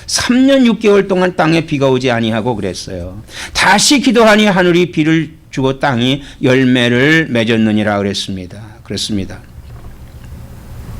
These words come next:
합심해서 기도할 때, 회개하며 기도할 때,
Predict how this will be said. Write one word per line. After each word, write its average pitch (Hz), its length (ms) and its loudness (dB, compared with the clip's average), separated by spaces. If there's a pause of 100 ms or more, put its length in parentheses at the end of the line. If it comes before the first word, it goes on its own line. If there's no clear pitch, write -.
(1400)
합심해서 285 600 2
기도할 120 300 -6
때, - 1000 -6
회개하며 302 600 6
기도할 131 360 0
때, - 180 -20